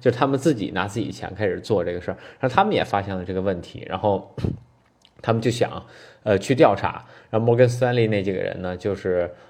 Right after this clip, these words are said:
啊，他们去这个迈阿密这边儿，然后去看这些房子，实-，就是实地到访，然后敲门看，然后发现，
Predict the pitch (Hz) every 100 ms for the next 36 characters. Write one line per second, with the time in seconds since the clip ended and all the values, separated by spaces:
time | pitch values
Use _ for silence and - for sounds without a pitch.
0 | _ 92 85 - - 104 104 98 - 98
1 | 98 92 95 107 113 120 101 98 90 92
2 | 90 90 87 95 - - - 185 92 85
3 | 90 - 82 87 87 78 - - 110 -
4 | - - 107 107 - 117 131 180 120 127
5 | 98 - - 80 - - - 104 - 107
6 | 95 95 107 90 95 98 123 123 123